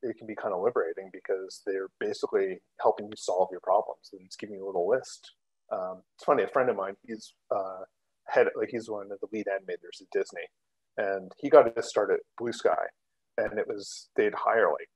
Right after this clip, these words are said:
tons and tons of interns and, um, apprentice animators, and, uh, a lot of guys would just be like, or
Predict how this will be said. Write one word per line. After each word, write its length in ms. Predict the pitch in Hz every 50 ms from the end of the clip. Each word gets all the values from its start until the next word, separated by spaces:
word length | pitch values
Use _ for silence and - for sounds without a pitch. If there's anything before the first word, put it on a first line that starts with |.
| _ _ -
tons 380 | - - 131 135 127 120 120 98
and 80 | 98 _ _
tons 500 | - - - 117 113 107 107 104 _ -
of 100 | - _
interns 720 | 104 101 104 - - 98 90 85 82 _ _ _ _ - 110
and, 220 | 95 90 90 _ _ _ _ _ _ - -
um, 240 | - 214 - - - _ _ _ _ _ _ _ -
apprentice 440 | 127 - - - 110 104 - - -
animators, 720 | 104 101 101 98 95 90 87 87 _ 90 90 90 - - -
and, 280 | - - _ 90 -
uh, 340 | 90 90 92 90 90 90 87 - _ _ _ _ _ _ _ _ _ _ _ _ _ -
a 60 | 123
lot 240 | 113 117 120 123 123
of 180 | 120 117 - _
guys 360 | 131 123 143 135 123 117 -
would 140 | 110 92 90
just 200 | 101 - - _
be 100 | 110 104
like, 220 | 98 98 92 95 - _ _ _ _ _
or 240 | - 104 95 -